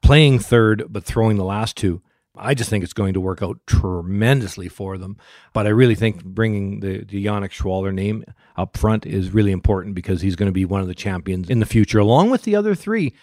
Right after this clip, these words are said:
that he played in, in Matty Dunstone and Dropkin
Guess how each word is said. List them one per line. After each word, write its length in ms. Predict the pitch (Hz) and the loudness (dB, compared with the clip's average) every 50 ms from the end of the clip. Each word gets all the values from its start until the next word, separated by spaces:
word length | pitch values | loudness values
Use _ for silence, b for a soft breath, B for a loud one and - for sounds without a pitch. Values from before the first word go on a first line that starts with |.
| b b b | b b b
that 100 | 123 120 | 2 2
he 100 | 147 143 | 2 4
played 320 | - - 190 131 95 90 | 4 4 4 4 2 0
in, 160 | 90 90 101 | 0 -2 -4
in 300 | 104 110 95 92 95 95 | -4 -4 -4 -4 -4 -4
Matty 220 | 101 98 98 101 98 | -4 -4 -4 -4 -4
Dunstone 520 | 101 98 101 101 - - 95 95 98 95 | -4 -6 -6 -6 -6 -6 -6 -6 -4 -6
and 180 | 90 85 85 b b b b b b b | -6 -8 -12 b b b b b b b
Dropkin 640 | - 95 90 92 - - - 98 90 90 92 98 - | -2 -2 0 -2 -2 -4 -4 -4 -2 -2 -4 -6 -10